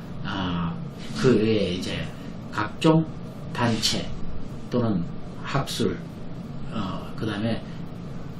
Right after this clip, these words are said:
각종 뭐 연수를 할 수 있는 그러한 기관, 이런 곳에서 초청을 하는 것이다, 이렇게 보시면 되는데, 이것도 씨쓰리 완이라는 초청 비자이다. 그다음에 씨쓰리 쓰리라는 게 있습니다. 씨쓰리 쓰리는,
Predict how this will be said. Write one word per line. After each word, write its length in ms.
각종 580
뭐 200
연수를 840
할 80
수 160
있는 420
그러한 360
기관, 360
이런 260
곳에서 440
초청을 440
하는 200
것이다, 320
이렇게 360
보시면 480
되는데, 380
이것도 440
씨쓰리 600
완이라는 720
초청 440
비자이다. 460
그다음에 220
씨쓰리 540
쓰리라는 600
게 100
있습니다. 380
씨쓰리 440
쓰리는, 560